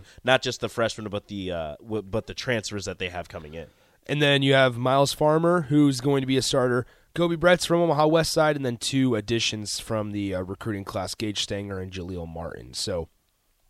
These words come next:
Speaker 2: you see, you have seven safeties on scholarship,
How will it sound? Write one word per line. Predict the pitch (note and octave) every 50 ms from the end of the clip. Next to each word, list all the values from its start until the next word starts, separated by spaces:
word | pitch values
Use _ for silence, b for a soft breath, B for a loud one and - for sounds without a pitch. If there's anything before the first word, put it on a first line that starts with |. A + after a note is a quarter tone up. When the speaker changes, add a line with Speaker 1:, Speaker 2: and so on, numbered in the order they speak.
| _ _ _ _ -
Speaker 2:
you | B2+ C#3+
see, | C3+ - D#3+ D#3 C#3+ - b b b b b b
you | b D3
have | C#3+ C3
seven | - - - D#3+ D#3 D#3+ D3
safeties | - - D#3+ D#3 D3 - - D3+ C3+
on | D3+ C#3+
scholarship, | C3+ - - D3+ C#3+ C#3+ C#3+ C3+ - - C#3+ C#3 -